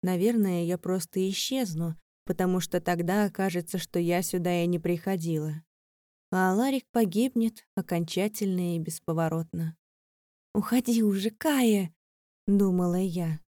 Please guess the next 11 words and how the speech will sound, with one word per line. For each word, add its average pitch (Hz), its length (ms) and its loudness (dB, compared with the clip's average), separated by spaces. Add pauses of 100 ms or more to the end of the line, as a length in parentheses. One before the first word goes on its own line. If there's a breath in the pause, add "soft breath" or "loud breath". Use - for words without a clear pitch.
(200)
«Забери 269 600 6
эту 226 160 4
проклятую 240 600 6
штуковину 262 720 8
и 262 60 6
катись! 285 580 2 (240 loud breath)
Хочу, 349 300 6
чтобы 285 360 6
ты...» 349 280 8 (1300)
Кая 185 320 0
вскрикнула, 175 720 -2